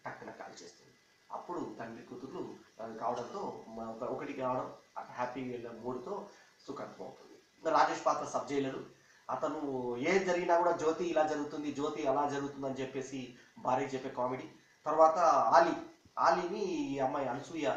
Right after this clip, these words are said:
ఫోటోలు తీసుకున్నప్పుడు వీళ్ళ actually మోహన్ బాబుని కవర్ చేస్తుంటే, ఆ, మన గీతా సింగ్ వచ్చి తన భర్తని కవర్ చేస్తున్నాడు అనుకొని అతన్ని కొడుతూ ఉంటుంది. కొట్టిన తర్వాత అతని క్రాప్ అంతా చెదిరిన తర్వాత మంచిగా చక్కగా దూసి మళ్ళీ పౌడర్ పెడుతుంది.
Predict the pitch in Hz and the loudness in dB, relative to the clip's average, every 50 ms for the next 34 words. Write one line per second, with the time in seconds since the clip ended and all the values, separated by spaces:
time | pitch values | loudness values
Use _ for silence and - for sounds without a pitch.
0 | - - - - - - 165 - 180 175 160 - - - - 160 143 - 139 127 | -2 -6 -12 -6 -2 0 0 2 2 0 0 -2 -6 -4 -4 -2 -2 -2 -4 -6
1 | 139 175 180 180 165 135 - - - 170 160 135 139 160 - - 175 165 165 165 | -4 0 4 6 6 6 6 4 0 -2 -2 0 2 2 2 2 2 2 0 0
2 | 160 147 151 160 147 147 147 147 156 156 143 170 156 131 - - - - - - | 0 0 2 2 2 0 -4 -6 -6 -6 -6 -4 -4 -4 -6 -8 -14 -18 -16 -6
3 | - 120 123 123 120 120 120 117 110 110 113 110 117 117 117 117 110 110 107 104 | -2 0 2 2 2 2 0 0 -2 -2 -2 -2 -4 -4 -4 -4 -4 -4 -4 -4
4 | 107 104 - 147 170 185 170 165 160 156 147 147 - - - 180 165 139 - - | -6 -8 -8 -6 0 2 4 4 4 0 -4 -4 -4 -6 -6 -6 -6 -6 -6 -8
5 | - - _ - 127 139 156 156 160 156 156 160 143 - 143 139 - - - - | -14 -10 _ -2 0 2 6 6 6 6 6 6 4 4 4 2 0 -4 -8 -14
6 | - _ 131 139 139 127 - 131 131 143 143 139 139 131 - - 135 131 127 127 | -18 _ -8 -6 -6 -6 -2 0 0 0 0 0 -2 -4 -6 -2 -2 -2 0 0
7 | 123 123 117 113 113 113 - 135 127 143 139 123 120 - - - - 104 117 - | -2 -4 -6 -6 -8 -10 -8 -8 -6 -6 -6 -6 -8 -10 -16 -14 -12 -12 -8 -6
8 | 139 131 131 123 - 135 127 - - 143 135 127 - 127 - 143 - - - - | -4 -4 -4 -4 -4 -4 -4 -4 -2 -4 -4 -4 -4 -6 -10 -10 -12 -12 -4 -2
9 | 208 - 269 254 - 214 185 185 185 180 165 160 - - - - - - - - | 0 0 2 4 4 6 6 8 6 6 8 8 8 6 6 2 -2 -6 -8 -6
10 | - 156 - - 156 156 170 - - 165 170 - - 143 143 147 151 139 151 139 | -4 -4 0 4 4 6 6 6 4 0 0 -2 -4 -6 -6 -6 -6 -4 -2 -2
11 | 139 139 165 143 131 127 127 135 131 - 131 - - 131 131 127 127 135 135 - | 0 0 0 -2 -2 -2 -2 -2 -6 -6 -8 -8 -6 -8 -6 -6 -6 -6 -6 -6
12 | 131 123 117 117 113 117 120 117 113 101 101 95 - - - - - | -8 -8 -8 -8 -6 -6 -6 -6 -6 -8 -12 -14 -14 -16 -20 -20 -20